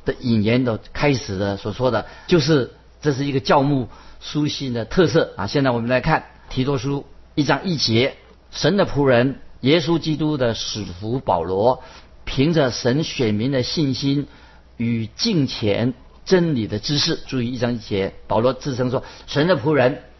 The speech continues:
仆-，神的仆人意思，仆人就是奴隶。保罗说他是奴隶，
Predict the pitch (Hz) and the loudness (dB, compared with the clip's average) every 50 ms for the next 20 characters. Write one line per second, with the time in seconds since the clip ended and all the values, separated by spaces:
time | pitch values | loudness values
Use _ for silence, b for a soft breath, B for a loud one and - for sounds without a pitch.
0 | - - - - - - 131 123 170 202 220 185 120 131 135 139 147 165 190 165 | -20 -20 -20 -16 -12 -6 -2 0 0 2 2 0 2 2 2 2 2 0 -2 -4
1 | 143 - - 143 120 - - - - 151 156 156 156 156 139 131 123 - B B | -6 -4 -4 -6 -6 -8 -6 -4 0 0 2 2 0 -2 -4 -4 -6 -8 B B
2 | B B B 123 135 135 131 139 175 170 170 131 - - - - - 101 110 123 | B B B -4 -2 -2 -2 -2 -2 -2 -2 -4 -6 -10 -16 -12 -6 -4 -2 -2
3 | 131 143 139 143 143 139 135 143 120 - B B B B 120 120 123 123 139 156 | -2 -2 -2 -2 -4 -4 -2 -4 -6 -6 B B B B -8 -8 -6 -6 -6 -6
4 | 185 160 127 - | -6 -6 -8 -10